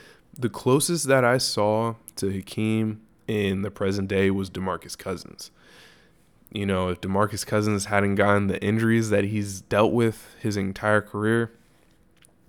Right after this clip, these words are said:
there, there's no doubt in my mind that DeMarcus Cousins would probably end up on this list, if not be very, very close to being put on this list.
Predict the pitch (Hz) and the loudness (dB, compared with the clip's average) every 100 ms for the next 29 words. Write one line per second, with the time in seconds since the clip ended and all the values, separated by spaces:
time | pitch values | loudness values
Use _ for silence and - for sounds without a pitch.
0 | _ _ _ _ _ _ _ - 120 117 | _ _ _ _ _ _ _ -6 2 4
1 | 101 123 120 123 120 107 101 98 95 95 | 4 2 4 2 2 2 2 2 2 2
2 | 95 92 92 95 90 98 95 95 92 - | 0 0 -2 -2 -4 -4 -2 -2 -4 -6
3 | - 92 95 95 92 - 113 107 98 - | -2 -2 -2 -6 -6 0 0 2 0 -2
4 | 95 95 95 - 98 95 98 95 - 90 | -2 -2 -4 -6 -4 -4 -6 -8 -6 -4
5 | 87 - - _ _ _ _ _ _ - | -4 -6 -12 _ _ _ _ _ _ -4
6 | 113 110 101 98 98 90 - 98 95 92 | 0 0 0 0 0 0 -2 -2 -4 -8
7 | 90 98 92 95 92 90 87 - 92 90 | -2 0 2 0 -2 -4 -6 -6 -6 -4
8 | - 87 - 82 65 67 - 92 - 69 | -8 -10 -8 -8 -10 -10 -6 -6 -6 -12
9 | 55 64 - 69 - - - | -16 -12 -10 -8 -8 -12 -14